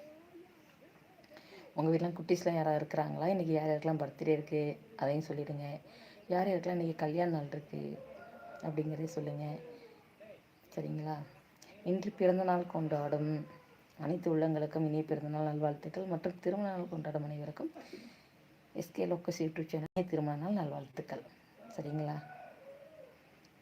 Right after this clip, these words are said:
யாருக்கு பர்த்டே, யாருக்கு கல்யாணம் ஆகுதோ நம்ம கமெண்ட் பாக்ஸ்ல நம்ம சேனல்ல கமெண்ட் பண்ணுங்க. கண்டிப்பா நான் வீடியோல சொல்றேன்.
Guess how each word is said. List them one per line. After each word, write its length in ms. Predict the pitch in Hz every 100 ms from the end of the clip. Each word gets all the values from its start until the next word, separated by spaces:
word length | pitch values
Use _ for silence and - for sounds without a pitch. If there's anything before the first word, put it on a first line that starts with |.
| - -
யாருக்கு 340 | 170 160 165 160
பர்த்டே, 420 | 156 - 160 165
யாருக்கு 600 | 160 156 156 - 147 143
கல்யாணம் 280 | 156 156 151
ஆகுதோ 200 | 151 196
நம்ம 200 | 214 151
கமெண்ட் 300 | 151 147 147
பாக்ஸ்ல 240 | - 156 165
நம்ம 120 | 151
சேனல்ல 260 | 156 147 151
கமெண்ட் 220 | 156 147
பண்ணுங்க. 380 | 151 143 156 214
கண்டிப்பா 420 | 214 151 147 151
நான் 180 | 156 147
வீடியோல 280 | 147 143 143
சொல்றேன். 600 | - 139 131 143 143